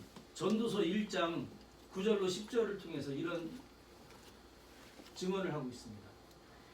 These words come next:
"이미 있던 것이 후에 다시 있겠고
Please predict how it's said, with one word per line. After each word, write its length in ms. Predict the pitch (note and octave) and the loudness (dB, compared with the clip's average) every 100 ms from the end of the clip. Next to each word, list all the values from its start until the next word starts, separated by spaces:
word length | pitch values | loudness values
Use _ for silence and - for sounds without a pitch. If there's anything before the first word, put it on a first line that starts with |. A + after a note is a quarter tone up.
| - - | -16 -2
"이미 440 | G3+ A3+ A#3 G#3+ | 2 4 4 2
있던 400 | F3 - A3 G#3 | -2 0 2 4
것이 460 | E3+ D3+ D3 C#3+ F3 - - - - - - | 2 0 0 -2 -4 -8 -16 -16 -18 -18 -6
후에 360 | C#4 B3+ A3+ | 2 4 4
다시 420 | - E3+ D3 G#3+ G#3 F3 | 4 0 0 0 0 0
있겠고 380 | E3 C#3 - | -2 -4 -6